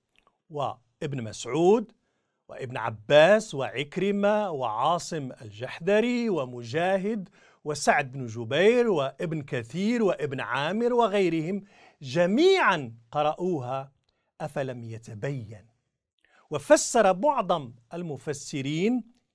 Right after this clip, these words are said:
كلمة ييأس بمعنى بين قوسين يعلم، وذلك بحسب رأيهم في لغة النخع، إلا أن الكسائي كذب كل ما قال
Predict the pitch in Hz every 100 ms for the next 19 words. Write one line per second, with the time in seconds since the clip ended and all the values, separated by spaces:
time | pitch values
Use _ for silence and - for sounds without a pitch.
0 | - 254 262 185 143 - 147 143 147 -
1 | 247 254 - - _ - 143 170 208 180
2 | 180 156 151 147 147 156 147 208 208 -
3 | _ _ - 143 147 117 107 104 _ _
4 | _ _ _ - 117 151 185 180 180 165
5 | 165 120 - 165 175 147 139 151 160 180
6 | 170 165 170 175 180 143 143 165 170 175
7 | - _ _ - 139 147 120 107 - _
8 | _ _ _ _ 185 208 - 269 339 311
9 | 285 277 233 _ _ - 156 - 139 -
10 | 175 151 160 196 - _ _ _ - 226
11 | 185 202 185 190 - - 254 226 170 160
12 | - 196 190 170 165